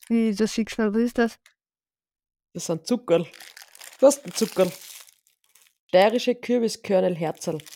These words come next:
Speaker 2: Sind Zuckerl.
Speaker 1: Das passt gut, weil ein bisschen Husten haben wir noch und dass wir für nächste Woche fit sind. Da brauchen wir eine Hustenzuckerlein.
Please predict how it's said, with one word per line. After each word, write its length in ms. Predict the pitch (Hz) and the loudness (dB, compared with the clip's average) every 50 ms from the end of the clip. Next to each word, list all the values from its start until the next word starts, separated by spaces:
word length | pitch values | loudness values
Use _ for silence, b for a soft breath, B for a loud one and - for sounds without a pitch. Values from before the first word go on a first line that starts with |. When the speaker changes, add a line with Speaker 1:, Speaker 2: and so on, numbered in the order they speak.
| - - - - - - | -20 -20 -20 -20 -20 -20
Speaker 2:
Sind 260 | - - 180 185 180 | -10 -6 -6 -6 -4
Zuckerl. 400 | - - 240 - - 160 160 156 143 - - _ _ _ _ _ _ _ _ _ _ _ _ _ _ | -6 -6 -8 -4 -4 -4 -4 -4 -6 -12 -20 _ _ _ _ _ _ _ _ _ _ _ _ _ _
Speaker 1:
Das 120 | 262 247 - | -6 -2 0
passt 300 | 254 247 269 254 - - | 2 2 2 0 -2 0
gut, 80 | 269 277 277 269 226 | 2 4 4 4 4
weil 40 | 247 | 2
ein 100 | 240 220 | 2 0
bisschen 340 | 247 240 - 277 262 262 | -2 0 2 2 2 4
Husten 460 | 254 269 269 277 294 - - - 269 285 | 4 4 4 4 2 0 -2 -2 0 2
haben 160 | 277 269 269 | 4 4 4
wir 120 | 285 285 | 4 4
noch 220 | 269 269 254 240 233 | 4 4 4 2 2
und 120 | 233 226 214 | 0 0 0
dass 220 | 226 240 - - | -2 -2 -2 -2
wir 300 | 247 226 226 233 240 226 - _ _ _ _ _ _ _ _ _ _ _ _ - | -2 0 0 0 0 -2 -6 _ _ _ _ _ _ _ _ _ _ _ _ -2
für 80 | 247 | 0
nächste 480 | 233 233 226 220 - - - - 254 233 | 2 2 2 0 -2 -8 -2 0 2 2
Woche 440 | 233 220 214 - - - 277 277 269 - | 2 0 0 -4 -4 -2 -2 -2 0 0
fit 200 | - 247 240 - _ - | -2 -4 -4 -6 _ 0
sind. 300 | 285 277 302 330 370 - _ _ _ _ _ _ _ _ _ _ _ _ _ _ _ _ _ _ _ _ _ _ _ - | 2 4 4 2 2 -2 _ _ _ _ _ _ _ _ _ _ _ _ _ _ _ _ _ _ _ _ _ _ _ -6
Da 80 | 254 | -4
brauchen 320 | 240 254 247 240 254 262 269 | 0 2 4 4 4 4 4
wir 60 | 262 | 4
eine 200 | 262 269 285 302 | 4 4 4 6
Hustenzuckerlein. 1000 | 311 294 277 - - - 226 - 240 208 - - 226 214 214 220 220 240 226 | 6 4 4 2 -2 -6 -6 -4 -6 -6 0 0 2 2 4 4 2 2 0